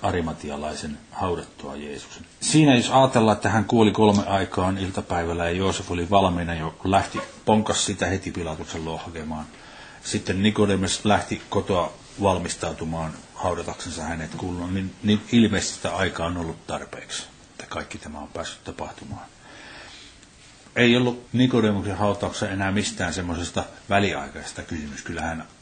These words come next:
hän teki sen niin kuin juutalaisen tavan mukaan niin kuin vimpan päälle. Se on aikamoinen määrä, kolmekymmentä kiloa. Ja sitten toinen yksityiskohta on,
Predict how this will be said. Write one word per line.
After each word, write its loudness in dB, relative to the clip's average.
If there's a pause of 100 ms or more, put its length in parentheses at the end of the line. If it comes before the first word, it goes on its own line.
(160)
hän -6
teki -8
sen -8
niin -10
kuin -8
juutalaisen -10
tavan -8
mukaan -14
niin -14
kuin -14
vimpan -10
päälle. -12 (800)
Se -2
on 0
aikamoinen -4
määrä, -12 (340)
kolmekymmentä -10
kiloa. -16 (2500)
Ja 4
sitten -2
toinen 8 (320)
yksityiskohta 2
on, 4